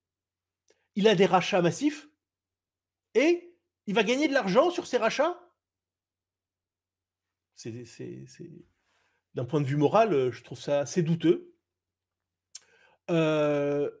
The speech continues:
et en plus, il va faire peser ces rachats, les, les, les frais générés par ces rachats, sur tous les clients qui restent. Alors, c'est, c'est,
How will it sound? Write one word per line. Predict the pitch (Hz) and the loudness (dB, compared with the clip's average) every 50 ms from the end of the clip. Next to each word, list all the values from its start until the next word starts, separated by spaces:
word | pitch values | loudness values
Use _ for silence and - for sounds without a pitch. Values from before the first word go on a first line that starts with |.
| _ _ _ _ _ - | _ _ _ _ _ 6
et | 185 | 6
en | 180 196 | 6 6
plus, | 175 185 233 294 294 - - - - _ _ _ _ _ _ _ _ _ _ _ _ _ - | 6 2 2 2 2 0 -4 -14 -18 _ _ _ _ _ _ _ _ _ _ _ _ _ -2
il | 202 180 175 | 0 2 4
va | 170 214 175 | 4 4 2
faire | - 208 - - - | 2 0 -4 -2 0
peser | 240 240 220 170 180 220 202 185 170 - - _ _ _ _ _ _ _ _ _ _ _ _ _ _ _ _ | 2 2 2 2 2 2 0 0 -2 -6 -12 _ _ _ _ _ _ _ _ _ _ _ _ _ _ _ _
ces | - - - 135 | -8 -4 -2 0
rachats, | - 151 165 - 311 349 349 | 0 0 2 2 0 0 0
les, | 240 151 135 | 0 -2 -2
les, | 143 160 156 139 147 | -2 -2 -2 -4 -2
les | - 143 143 | -2 -4 -4
frais | - - 220 196 | -2 0 0 0
générés | 151 170 175 170 165 165 | 2 2 0 0 0 -2
par | - 156 123 | -4 -6 -8
ces | - - - 127 | -8 -8 -6 -4
rachats, | 143 165 - 294 320 311 - - _ _ _ _ _ _ _ _ _ _ _ _ _ | -2 -2 0 0 -2 -2 -6 -18 _ _ _ _ _ _ _ _ _ _ _ _ _
sur | - - 196 - | -4 -2 -2 2
tous | - 285 320 | 6 8 8
les | 330 311 185 - | 8 8 4 0
clients | - 233 226 269 311 | -4 -4 -2 -2 0
qui | 302 - 330 | 2 4 6
restent. | 302 285 - - - - - _ _ _ _ _ _ _ _ _ _ _ _ _ _ _ _ - | 6 6 6 4 0 -10 -16 _ _ _ _ _ _ _ _ _ _ _ _ _ _ _ _ -14
Alors, | 117 104 - - - - - - - _ - 165 135 - - - | -14 -14 -14 -16 -20 -20 -20 -20 -20 _ -20 -20 -20 -20 -20 -20
c'est, | 165 - - - - | -20 -18 -18 -16 -16
c'est, | - - 143 147 | -14 -14 -14 -14